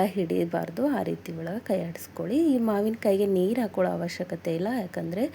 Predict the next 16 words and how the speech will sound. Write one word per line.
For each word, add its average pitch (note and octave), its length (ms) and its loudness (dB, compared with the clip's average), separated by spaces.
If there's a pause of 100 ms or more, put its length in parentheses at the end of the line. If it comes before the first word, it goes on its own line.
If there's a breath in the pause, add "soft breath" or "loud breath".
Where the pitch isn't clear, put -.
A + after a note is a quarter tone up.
(420 loud breath)
ಮಾವಿನಕಾಯಿ G3 440 2
ತನ್ನಿಂದ F3 320 0
ತಾನೇ F3 260 -2
ನೀರು E3+ 300 0
ಬಿಟ್ಕೊಳ್ಳುತ್ತೆ. E3+ 760 -2
ಮೀಡಿಯಮ್ F#3 380 2
ಫ್ಲೇಮ್ E3+ 340 -4
ಒಳಗೆ E3+ 220 -6
ಇಟ್ಕೊಂಡು E3+ 460 -4
ಈ B3+ 140 2
ರೀತಿ F3+ 340 -2 (220)
ಕೈ E3 240 -6
ಆಡಿಸ್ಕೋಬೇಕಾಗತ್ತೆ. E3 1120 -6 (1700)
ನೋಡಿ, G3 220 -4 (140)
ಇಷ್ಟಾದರೆ G3 560 -6 (180)
ಸಾಕು. F#3+ 340 -6